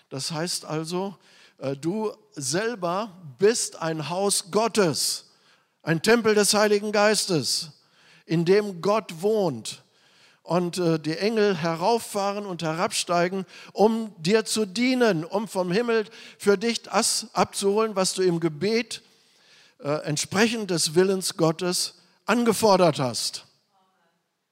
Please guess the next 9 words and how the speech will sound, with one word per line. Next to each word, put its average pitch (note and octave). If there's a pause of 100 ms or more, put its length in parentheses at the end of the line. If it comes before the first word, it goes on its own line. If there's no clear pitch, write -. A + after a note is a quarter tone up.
(920)
Ja, G3
und, F#3+
äh, F3+ (320)
wir A3
insgesamt A#3 (500)
sind G3+
das G3
Haus G#3
Gottes A3+